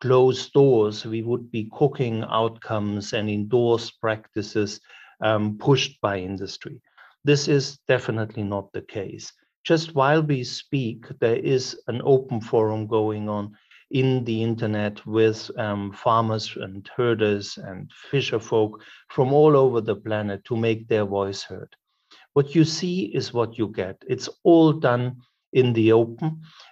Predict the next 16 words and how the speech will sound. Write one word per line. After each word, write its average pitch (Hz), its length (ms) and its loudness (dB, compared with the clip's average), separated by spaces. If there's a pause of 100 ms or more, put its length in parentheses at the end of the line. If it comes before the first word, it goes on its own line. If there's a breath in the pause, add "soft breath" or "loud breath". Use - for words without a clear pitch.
We 131 160 6
are 131 40 6
basically 127 840 4
running 139 640 2 (160)
a 120 80 -2
massive 135 600 0
engagement 98 760 -2
process 98 560 0
through - 320 2
the 107 180 4
action 127 400 -2
tracks 135 380 -4
that 110 160 2
I 107 100 4
already 107 460 2
mentioned, 123 540 -2